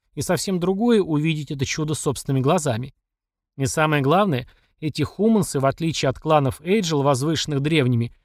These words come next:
сами поднялись из мрака дикости до своей третьей ступени цивилизованности. Для Эйджел, все это время блуждавших по кругу на своей пятой ступени,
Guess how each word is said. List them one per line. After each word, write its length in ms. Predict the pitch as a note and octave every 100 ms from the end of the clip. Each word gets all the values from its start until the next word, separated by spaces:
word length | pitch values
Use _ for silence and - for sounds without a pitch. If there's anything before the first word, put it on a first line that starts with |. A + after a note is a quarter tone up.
| _ -
сами 320 | - B3+ A#3+
поднялись 520 | G3+ F#3+ G3 G#3 -
из 120 | F3
мрака 360 | E3 F#3 E3+ D#3
дикости 460 | D3+ A3 - -
до 100 | E3
своей 300 | C3+ D#3 D#3
третьей 340 | D#3 D#3 F3+ F3+
ступени 440 | - D3 C#3+ C3+
цивилизованности. 880 | B2 D#3 F3+ A3 G#3 A2 G#2+ - - _ _ _ _ _ _ -
Для 220 | C3+ D3 D3+
Эйджел, 440 | F3 G3 D#3 C#3
все 180 | - D#3
это 160 | C#3+ C#3
время 260 | D#3+ D#3
блуждавших 640 | B2+ C3+ A#2+ D#3+ D#3 C3 -
по 140 | C#3
кругу 260 | - F3+ D3+
на 100 | C3+
своей 300 | - C#3 C#3
пятой 320 | D#3 C#3+ B2+
ступени, 560 | - B2+ F#3+ G3+ B2+